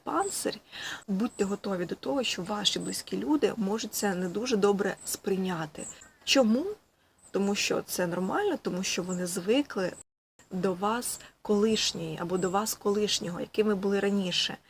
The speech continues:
Е, вони звикли до тієї ролі, до того образу, який ви навколо себе збудували. І вони думали, що ви, е, справжній, ви нормальний <laughs> для них нібито, тому, бо вони до нього звикли,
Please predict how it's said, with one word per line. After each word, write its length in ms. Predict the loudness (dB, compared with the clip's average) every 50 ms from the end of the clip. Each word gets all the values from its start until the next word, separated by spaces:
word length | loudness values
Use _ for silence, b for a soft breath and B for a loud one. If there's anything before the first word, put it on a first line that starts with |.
| B B B B B B _ -4
Е, 280 | -4 -2 -2 -2 -4 0
вони 240 | 2 4 4 6 4
звикли 360 | 4 2 0 0 0 2 6
до 100 | 6 6
тієї 580 | 6 4 0 0 2 2 4 4 4 4 2
ролі, 420 | 2 2 4 6 6 4 4 4 2
до 100 | -2 -2
того 300 | -2 -2 -2 -2 -2 -2 6
образу, 580 | 6 6 8 8 6 6 6 2 -2 -6 -8 B B B B B B -4
який 360 | -4 -4 -2 -2 0 2 4
ви 140 | 4 4 2
навколо 360 | 2 0 -2 -4 -4 -4 -2
себе 380 | -2 -4 -4 -4 -2 -2 -2
збудували. 760 | -2 -2 -4 -2 -2 -2 -2 0 0 2 2 0 -2 -4 -4 -6 -4
І 80 | -2
вони 160 | 2 2 2 4
думали, 320 | 4 2 2 2 0 0
що 220 | 0 0 -2 -2
ви, 340 | 0 2 2 2 2 0 -2 -2 -2
е, 320 | -2 -2 0 0 -2 -2 -2 -4
справжній, 600 | -6 -8 -4 -2 -2 0 2 0 2 0 0 -2
ви 160 | 2 2 2
нормальний 680 | 2 2 2 0 0 0 0 0 2 2 2 2 0 -4 -6
<laughs> 160 | -14 -18 _
для 200 | -2 0 2 2
них 220 | 2 2 0 -2 -2 -2
нібито, 440 | -2 -2 0 -2 -2 -6 -6 -8 -6
тому, 180 | -4 -2 -2
бо 180 | -2 0 0 2
вони 200 | 2 4 4 4
до 80 | 4 2
нього 220 | 2 0 -2 -4
звикли, 540 | -4 -2 2 2 2 2 2 -2 -4 -4